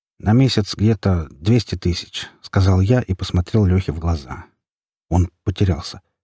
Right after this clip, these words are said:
«Двести тысяч чего?» «Рублей, конечно же». Лёха выдохнул, даже попытался улыбнуться. Видимо, ожидал другую валюту.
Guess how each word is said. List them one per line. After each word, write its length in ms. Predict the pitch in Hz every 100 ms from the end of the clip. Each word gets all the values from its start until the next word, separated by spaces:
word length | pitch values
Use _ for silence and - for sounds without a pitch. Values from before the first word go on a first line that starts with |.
| _ _ _
«Двести 340 | 85 95 - 87
тысяч 520 | - 98 90 - -
чего?» 340 | - 120 92 - _ _ _ _ _ -
«Рублей, 380 | 147 107 123 113
конечно 420 | 98 90 - 71
же». 160 | - - _ _ _ _ _ _
Лёха 260 | 113 123 92
выдохнул, 560 | 85 131 120 - 104 - _
даже 180 | 107 107
попытался 580 | 101 - - 92 - 92
улыбнуться. 540 | 95 90 85 - - _ _ _ _ _ _
Видимо, 360 | - 120 117 110
ожидал 400 | - 95 98 110
другую 380 | 92 120 110 78
валюту. 440 | 76 87 80 -